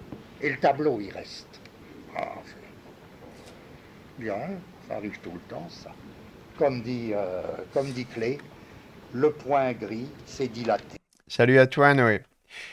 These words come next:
Speaker 2: Salut à toi. Donc, on est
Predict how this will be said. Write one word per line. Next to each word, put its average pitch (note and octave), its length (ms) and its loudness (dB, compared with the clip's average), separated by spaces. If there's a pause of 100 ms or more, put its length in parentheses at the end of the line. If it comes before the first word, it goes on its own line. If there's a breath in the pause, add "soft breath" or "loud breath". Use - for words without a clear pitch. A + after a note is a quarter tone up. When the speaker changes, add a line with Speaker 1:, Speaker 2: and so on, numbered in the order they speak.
(380 loud breath)
Speaker 2:
Salut C3+ 240 4
à C3+ 80 10
toi. C3+ 320 0 (300)
Donc, F3+ 220 2 (100)
on E3+ 220 8
est F#3+ 320 6